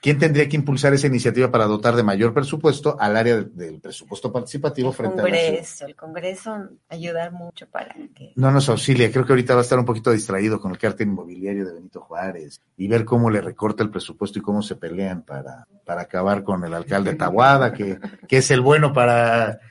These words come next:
Speaker 1: sustituir a la doctora Claudia Sheinbaum. Pero al final,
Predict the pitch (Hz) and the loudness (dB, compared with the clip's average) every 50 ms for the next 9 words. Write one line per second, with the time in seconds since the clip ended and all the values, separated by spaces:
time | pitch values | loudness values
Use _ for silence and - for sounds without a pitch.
0 | _ - - 120 117 120 123 110 113 120 135 143 143 135 127 123 120 117 113 123 | _ -10 -8 -6 -6 -4 -6 -4 0 4 4 6 6 6 6 6 4 4 4 4
1 | 135 135 120 135 139 143 147 139 214 240 247 214 165 - - - - - _ - | 4 4 6 6 6 6 6 6 6 6 6 6 4 2 -2 -10 -16 -8 _ 4
2 | 160 160 160 160 143 - - - - _ _ _ - 139 143 139 156 160 175 185 | 6 8 8 6 4 4 -2 -14 -20 _ _ _ 2 2 2 2 2 2 4 6
3 | 196 190 190 190 | 6 6 4 2